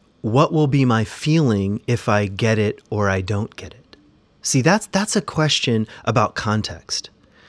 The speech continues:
In other words, I'm gonna show up, I'm gonna try to tell the truth as best I can, but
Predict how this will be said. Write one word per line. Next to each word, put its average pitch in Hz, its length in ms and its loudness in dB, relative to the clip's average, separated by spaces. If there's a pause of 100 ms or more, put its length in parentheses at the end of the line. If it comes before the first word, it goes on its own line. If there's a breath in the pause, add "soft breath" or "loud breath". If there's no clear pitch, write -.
(440 loud breath)
In 131 100 4
other 151 160 6
words, 107 240 4
I'm 117 120 2
gonna 117 140 4
show 147 340 2
up, 104 280 0
I'm 101 100 -2
gonna 98 140 -4
try 127 240 2
to 139 60 2
tell 127 180 0
the 123 80 0
truth 113 240 -4
as 104 120 -4
best - 260 -6
I 113 100 -4
can, 87 340 -10 (220 loud breath)
but 117 320 2